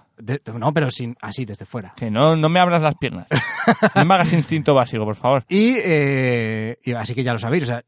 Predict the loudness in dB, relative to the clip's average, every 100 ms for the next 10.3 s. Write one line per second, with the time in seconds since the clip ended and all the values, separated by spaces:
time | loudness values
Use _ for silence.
0 | -10 -6 -4 -2 0 0 0 -2 2 4
1 | 6 6 6 4 2 2 4 4 2 0
2 | 2 4 4 4 4 2 2 0 0 0
3 | 2 4 2 0 -16 -10 -4 -2 -2 -4
4 | -2 2 2 4 4 4 0 2 2 0
5 | -2 -4 -2 0 0 0 2 2 4 4
6 | 2 -2 -4 -2 0 4 4 2 -6 0
7 | 0 0 -2 0 0 0 0 -2 -6 _
8 | _ -10 -8 -6 -8 -2 2 2 2 2
9 | 4 2 4 4 6 6 6 4 0 2
10 | 2 2 -2